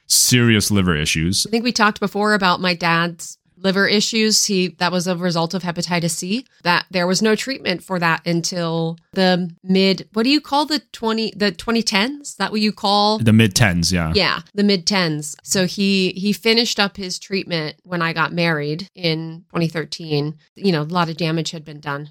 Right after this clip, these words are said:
Speaker 2: Now he has a brand spanking new liver, so it's fine.
Speaker 1: <laughs> Yeah, and that was the, um, the whole what's the right, not debacle, but the whole drama of the pharmaceutical company raising the price of the Hep C treatment. That was that, right?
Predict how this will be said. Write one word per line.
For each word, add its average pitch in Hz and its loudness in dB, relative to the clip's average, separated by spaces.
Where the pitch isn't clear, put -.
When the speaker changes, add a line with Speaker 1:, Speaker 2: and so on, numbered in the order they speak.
Speaker 2:
Now 247 4
he 233 2
has 208 2
a 196 2
brand 185 0
spanking 175 -2
new 165 -2
liver, 165 -6
so - -8
it's - 0
fine. 160 6
Speaker 1:
<laughs> - -4
Yeah, 101 2
and 120 6
that 139 6
was 151 4
the, 120 6
um, 110 2
the 104 4
whole 110 4
what's 120 2
the 101 4
right, 82 2
not 135 4
debacle, 92 2
but 95 -2
the 98 4
whole 135 4
drama 101 4
of 85 0
the 85 2
pharmaceutical 92 2
company 92 2
raising 85 4
the 85 2
price 80 0
of 80 -6
the 90 -4
Hep 85 -2
C 87 2
treatment. 101 2
That 95 4
was 92 2
that, 82 0
right? 80 -2